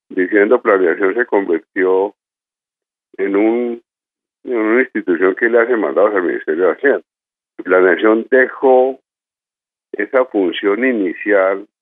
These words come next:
desde Carlos Lleras de pensar hacia el futuro. Entonces, cuando nosotros decimos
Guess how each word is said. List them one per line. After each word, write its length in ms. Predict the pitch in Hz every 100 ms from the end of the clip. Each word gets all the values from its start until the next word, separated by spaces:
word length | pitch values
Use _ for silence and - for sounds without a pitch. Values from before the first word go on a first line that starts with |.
| -
desde 280 | 87 85 87
Carlos 440 | 87 87 107 104
Lleras 440 | 113 101 90 92 - _ _ _ _ _ _ -
de 80 | -
pensar 600 | - 80 76 - 87 95
hacia 180 | 110 101
el 80 | 76
futuro. 480 | - - 147 151 82
Entonces, 680 | - 92 95 113 135 - _ _ _ _ _ _ _ _ _ -
cuando 260 | 95 98
nosotros 400 | 101 113 151 147
decimos 680 | 127 101 107 107 120 131 135